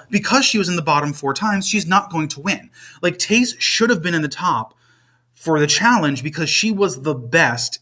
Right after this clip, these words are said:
in that final challenge of writing the verse and performing. She was far and away the best.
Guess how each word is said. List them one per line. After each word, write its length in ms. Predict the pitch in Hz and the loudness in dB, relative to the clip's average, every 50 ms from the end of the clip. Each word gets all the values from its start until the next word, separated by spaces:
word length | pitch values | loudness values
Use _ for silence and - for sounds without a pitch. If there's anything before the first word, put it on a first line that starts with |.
| _ _ | _ _
in 240 | - 151 143 143 139 | -2 -2 0 0 2
that 300 | 139 135 135 135 - - | 2 2 0 0 -2 -2
final 260 | 151 139 135 127 127 | 0 0 0 0 -2
challenge 480 | 123 - 135 123 123 123 123 123 120 123 | -4 -2 -2 -2 0 0 -2 -4 -6 -6
of 220 | 127 123 113 117 | -8 -8 -4 -2
writing 260 | 120 123 120 123 120 | 0 0 2 2 0
the 100 | 123 123 | 0 0
verse 300 | 117 120 120 120 117 120 | 0 0 0 0 0 -2
and 340 | 120 120 117 113 117 - - | -4 -4 -4 -4 -4 -6 -10
performing. 480 | - 127 - 120 113 104 95 - - _ - - - - | -14 -12 -10 -8 -8 -8 -8 -10 -18 _ -20 -20 -10 -6
She 180 | - - 160 | -4 -2 0
was 240 | 175 175 180 175 180 | 2 2 2 2 0
far 480 | - - - - - 147 143 147 147 151 | -2 -8 -8 -4 -2 0 2 4 4 4
and 80 | 151 | 4
away 320 | 156 143 135 135 127 127 123 | 2 2 2 2 2 2 0
the 320 | 117 113 117 117 123 117 | -2 -6 -4 -2 0 0
best. 500 | 117 113 104 - - - - - - - | 0 -2 -4 -4 -6 -10 -10 -10 -12 -14